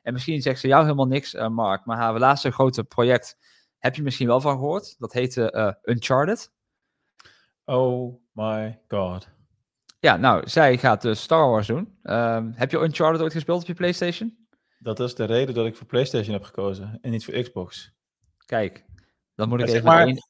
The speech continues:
Speaker 2: zeg maar,
Speaker 1: dan
Speaker 2: naast
Speaker 1: moet ik
Speaker 2: die tattoo van Assassin's Creed hoort er eentje van Uncharted te staan.
Speaker 1: Dus, dus het feit dat zij nu een Star Wars game gaat maken, dat, eh,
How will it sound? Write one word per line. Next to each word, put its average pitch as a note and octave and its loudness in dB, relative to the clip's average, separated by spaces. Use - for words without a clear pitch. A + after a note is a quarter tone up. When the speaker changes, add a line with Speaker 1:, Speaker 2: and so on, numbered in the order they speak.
Speaker 2:
zeg D3 -6
maar, D#3 6
Speaker 1:
dan D3+ 6
Speaker 2:
naast E3+ 4
Speaker 1:
moet E3+ -4
ik D#3+ -14
Speaker 2:
die F3 0
tattoo E3+ 2
van D#3 0
Assassin's D3+ -2
Creed F3+ -2
hoort D#3+ 4
er F3+ 2
eentje E3 -4
van C#3 -8
Uncharted C#3 -2
te - -16
staan. A2 -8
Speaker 1:
Dus, B2 -2
dus C3 0
het C3+ -2
feit D3 6
dat C#3+ -2
zij D3 2
nu D3 -4
een C3 -4
Star D3+ 2
Wars C#3+ 2
game D3+ -2
gaat C3 0
maken, C3+ 0
dat, B2+ -2
eh, A#2 0